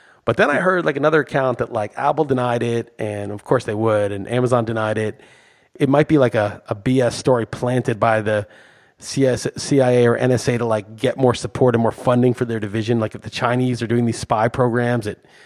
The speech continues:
you know, you know how, like, there's, like, <laughs> this, you know, every division of the government competes for resources, and if the Chinese are planting these chips, then,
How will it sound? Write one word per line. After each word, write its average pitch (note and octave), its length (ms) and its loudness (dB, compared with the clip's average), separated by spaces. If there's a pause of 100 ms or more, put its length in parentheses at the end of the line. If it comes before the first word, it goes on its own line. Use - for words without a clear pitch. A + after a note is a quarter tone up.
(260)
you D3+ 80 2
know, F3+ 60 4
you G#3 100 2
know G#3 80 4
how, F3 120 4
like, D3+ 140 4
there's, C#3 180 2
like, C3 140 0
<laughs> - 80 -4
this, - 320 0 (500)
you C#3 60 -6
know, C#3+ 160 2
every E3+ 220 0
division C#3 320 0
of B2+ 60 -2
the A#2+ 60 -4
government A#2+ 360 -2
competes A#2+ 320 -6
for A#2 100 0
resources, A#2 720 -2
and G2 160 -8 (400)
if G#2+ 140 -6
the - 80 -6
Chinese C3 420 0
are A#2+ 60 0
planting B2+ 400 -2
these A#2 120 -4
chips, - 460 0
then, G#2+ 400 -2